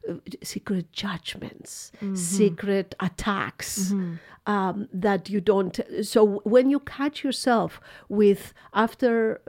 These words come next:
Speaker 1: having a conflict and trying to clear it, and you walk away and you hear still some judgment, some questioning, some doubt,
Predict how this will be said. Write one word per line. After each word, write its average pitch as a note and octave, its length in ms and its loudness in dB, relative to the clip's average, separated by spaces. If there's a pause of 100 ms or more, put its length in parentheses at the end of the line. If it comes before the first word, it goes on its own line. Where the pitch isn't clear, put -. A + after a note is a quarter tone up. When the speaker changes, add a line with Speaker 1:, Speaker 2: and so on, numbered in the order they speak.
(160)
Speaker 1:
having G3+ 300 0
a F#3+ 60 2
conflict G3+ 500 0
and F#3 200 -2
trying G3 640 0 (180)
to F#3 460 2
clear B3 340 4
it, - 300 -8 (380)
and F#3 340 0 (140)
you G3 200 4
walk G3+ 300 2
away G3 560 2
and F#3+ 320 2
you F#3 100 0
hear C4 600 4 (200)
still F#3 560 0
some - 280 -4
judgment, - 480 -6
some A3+ 200 -2
questioning, F3+ 720 -2
some G#3 260 0
doubt, F3+ 640 0